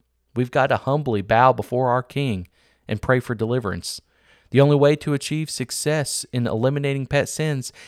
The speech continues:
is to participate in my first point, to not be spiritually lazy. We've got to eliminate our spiritual laziness if we're gonna restore that zeal and maintain that s-, that zeal.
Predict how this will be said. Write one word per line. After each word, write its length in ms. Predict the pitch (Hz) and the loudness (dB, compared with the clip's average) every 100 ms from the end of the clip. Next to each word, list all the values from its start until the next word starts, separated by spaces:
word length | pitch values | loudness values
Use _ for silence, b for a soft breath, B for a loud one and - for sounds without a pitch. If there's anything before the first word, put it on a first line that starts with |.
| B | B
is 240 | 131 127 | -4 -2
to 80 | - | -4
participate 720 | 135 131 139 135 147 156 156 - | -4 -4 -2 -2 -2 -2 -2 0
in 120 | 147 | -2
my 160 | 165 170 | 0 -2
first 400 | - 190 - - | -2 -2 -2 -4
point, 320 | 98 - - _ _ - | -4 -4 -10 _ _ -6
to 100 | 127 | -2
not 240 | 123 151 | 2 0
be 120 | - 139 | 0 -6
spiritually 580 | - 156 156 - 156 | -4 -4 -4 -4 -4
lazy. 460 | 156 170 165 - - _ b b b | 0 0 -2 -6 -12 _ b b b
We've 100 | 127 | 2
got 140 | 151 | 4
to 100 | 160 | 6
eliminate 640 | - 117 127 156 147 117 - | 4 2 0 0 0 -2 0
our 140 | 117 | -2
spiritual 580 | - - 120 123 135 120 | -2 -4 -2 -2 -2 0
laziness 520 | 127 156 131 101 - | 0 0 -2 -4 -4
if 120 | 107 | -4
we're 100 | 117 | -2
gonna 300 | 120 120 107 - B B | 0 0 0 -4 B B
restore 500 | 117 - - 135 143 | -2 -2 0 0 2
that 240 | 139 135 | 0 -2
zeal 380 | 113 135 147 107 | -2 -2 0 0
and 100 | 101 | 0
maintain 480 | 117 123 - 147 156 | -2 -2 -4 -4 -2
that 200 | 101 - | -4 -4
s-, 200 | - - - | -10 -14 -8
that 240 | 104 80 | -2 -2
zeal. 340 | 92 98 76 | -2 -6 -6